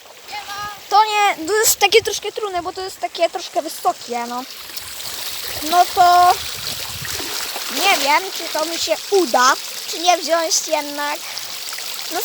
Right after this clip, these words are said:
Speaker 2: skakania, no nie wiem. Dobra, spróbuję, spróbujemy. Chodź tutaj, kamerzysta.
Speaker 1: Ej, kamerzysta,
Speaker 2: Będziesz
Speaker 1: nie
Speaker 2: o, o tak będziesz trzymał. Trzymaj jakoś tak. O tak.
Speaker 1: Tylko żeby nie wpadł.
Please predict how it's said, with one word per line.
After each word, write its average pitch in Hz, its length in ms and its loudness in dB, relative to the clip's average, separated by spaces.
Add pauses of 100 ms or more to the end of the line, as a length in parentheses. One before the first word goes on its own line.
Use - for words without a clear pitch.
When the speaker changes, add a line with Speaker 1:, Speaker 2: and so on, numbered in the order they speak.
(100)
Speaker 2:
skakania, 440 580 4
no 254 140 -2
nie 294 200 2
wiem. 233 180 -6
Dobra, 359 280 8
spróbuję, 403 540 -4 (100)
spróbujemy. 370 500 0 (680)
Chodź 339 200 0
tutaj, 320 420 4
kamerzysta. 311 600 -4 (240)
Speaker 1:
Ej, 381 480 2
kamerzysta, 640 600 -6 (120)
Speaker 2:
Będziesz 381 320 4
Speaker 1:
nie 339 80 0 (120)
Speaker 2:
o, 370 200 12 (1400)
o 320 80 4
tak 311 240 4
będziesz 226 280 -4
trzymał. 214 400 -8 (500)
Trzymaj 359 380 4
jakoś 330 240 2
tak. 226 220 0 (680)
O 254 100 -6
tak. 208 160 -6 (320)
Speaker 1:
Tylko 269 180 0
żeby 254 240 -2
nie 285 140 -4
wpadł. - 240 -6